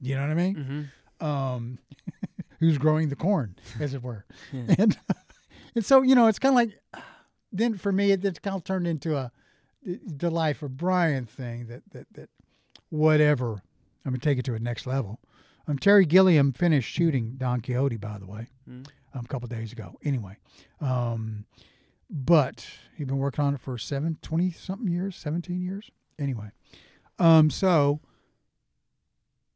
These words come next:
Speaker 1: just to kinda get rid of all that surroundings, all that kinda Southern Baptist dogma or any kinda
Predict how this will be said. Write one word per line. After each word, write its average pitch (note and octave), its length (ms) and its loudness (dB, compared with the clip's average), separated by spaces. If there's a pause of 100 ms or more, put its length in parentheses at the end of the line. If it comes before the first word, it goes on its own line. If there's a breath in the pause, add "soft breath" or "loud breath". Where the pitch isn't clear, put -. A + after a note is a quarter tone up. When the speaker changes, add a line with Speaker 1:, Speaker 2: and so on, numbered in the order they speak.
(760)
Speaker 1:
just C4+ 200 -2
to - 60 -4
kinda G#3+ 220 6
get F3 180 0
rid F3+ 200 6
of D#3+ 120 2
all D#3 300 2
that C#3 240 -4
surroundings, C3 840 -2
all A#2+ 140 -6
that A2+ 200 -12
kinda A2+ 220 -12
Southern B2 400 -6
Baptist A#2+ 600 -8
dogma B2+ 480 -2
or G2 200 -12
any A#2+ 160 -8
kinda A#2+ 320 -10